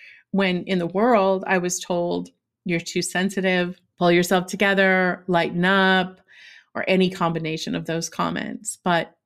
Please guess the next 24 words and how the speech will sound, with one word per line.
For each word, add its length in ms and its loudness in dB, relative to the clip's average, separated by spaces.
with 240 -4
sad 380 -2
songs, 560 -6
I 100 -4
felt 640 -6
relief, 800 -6
and 120 4
I 140 0
was 280 -6
relieved 580 -6
of 100 -2
any 420 -6
expectation 760 -6
that 120 -4
my 120 -4
feelings 640 -6
would 180 -6
be 200 -8
contained 840 -4
or 140 -8
needed 360 -6
to 80 -14
be 120 -8
contained. 800 -4